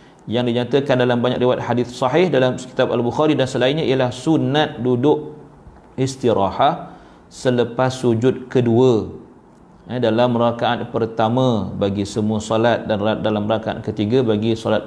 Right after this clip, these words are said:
yang empat rakaat yang sebut, sebut tadilah. Ha, itu duduk istirahat. Okey, maksudnya itu untuk su-, se-, sujud dalam solat, sujud lain.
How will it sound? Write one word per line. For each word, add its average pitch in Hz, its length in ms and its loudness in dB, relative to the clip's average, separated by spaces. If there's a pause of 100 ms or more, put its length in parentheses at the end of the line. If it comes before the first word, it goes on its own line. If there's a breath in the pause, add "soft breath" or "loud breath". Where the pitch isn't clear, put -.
yang 98 220 -4
empat 90 120 -2 (120)
rakaat - 160 -8
yang 92 80 -12
sebut, 101 160 -8 (100)
sebut 98 220 -10
tadilah. 117 260 2 (500 loud breath)
Ha, 80 240 -12
itu 98 160 -6
duduk 98 160 -2
istirahat. 85 560 -6
Okey, 123 160 -2
maksudnya 123 560 0 (320 loud breath)
itu 143 400 2
untuk 139 240 0
su-, - 240 -10
se-, 120 400 -2
sujud 135 560 2
dalam 120 400 0
solat, 113 560 0
sujud 120 320 0
lain. 117 320 2